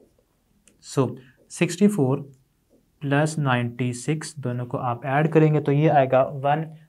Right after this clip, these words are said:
हंड्रेड एंड सिक्सटी और साथ में आएगा यूनिट सेंटीमीटर स्क्वायर।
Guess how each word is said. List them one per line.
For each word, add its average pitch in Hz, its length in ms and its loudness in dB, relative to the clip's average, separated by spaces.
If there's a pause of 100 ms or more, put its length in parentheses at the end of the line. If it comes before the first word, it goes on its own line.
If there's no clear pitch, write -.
(140)
हंड्रेड 131 380 -4
एंड 131 200 -4
सिक्सटी 120 460 -8 (2500)
और 135 80 -4
साथ 127 340 0
में 139 60 0
आएगा 131 140 -2
यूनिट 151 340 -2 (600)
सेंटीमीटर 139 720 -2
स्क्वायर। 110 420 -10